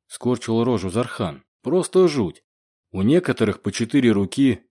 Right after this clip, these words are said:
у кого-то хвост». Аполлон протяжно вздохнул. «То есть ходить мне чудищем всю жизнь?» «Ну, не скажи», ответил Зархан. «Говорят, высшие демоны,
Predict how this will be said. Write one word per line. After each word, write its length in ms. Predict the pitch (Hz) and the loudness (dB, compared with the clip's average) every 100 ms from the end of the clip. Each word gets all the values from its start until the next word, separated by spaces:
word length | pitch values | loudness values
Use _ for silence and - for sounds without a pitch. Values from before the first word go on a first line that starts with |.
| _ - | _ -16
у 100 | 92 | -4
кого-то 420 | 117 165 180 143 | 2 2 2 0
хвост». 520 | - 104 117 - - _ _ _ _ | 0 2 2 0 -10 _ _ _ _
Аполлон 500 | 82 80 95 139 175 | -16 -8 -2 0 0
протяжно 520 | 120 110 120 135 131 | 0 -2 0 -2 -2
вздохнул. 680 | 110 107 127 - 87 67 _ _ _ _ _ _ | -2 -2 -4 -4 -8 -10 _ _ _ _ _ _
«То 240 | - 123 170 | -2 4 6
есть 300 | 160 131 - | 6 4 -4
ходить 400 | - 92 139 165 | -4 -2 -2 0
мне 120 | 156 | -2
чудищем 520 | - 160 156 - 143 | -2 -2 -2 0 -4
всю 200 | - 139 | 0 0
жизнь?» 380 | 117 90 69 67 _ _ _ _ - | 0 -2 -6 -16 _ _ _ _ -4
«Ну, 260 | 107 175 | 2 4
не 140 | 208 196 | 4 2
скажи», 720 | - 202 151 104 95 80 - _ - | 2 2 4 0 -2 -4 -12 _ -16
ответил 460 | 82 117 113 104 | -4 -2 0 0
Зархан. 520 | 104 123 - 87 67 - _ _ _ _ _ _ - | 0 -2 -4 -6 -6 -18 _ _ _ _ _ _ -12
«Говорят, 520 | 90 107 135 180 175 | -4 2 2 2 2
высшие 380 | 180 175 160 156 | 0 0 0 0
демоны, 640 | 117 180 175 92 71 | 4 6 6 0 -4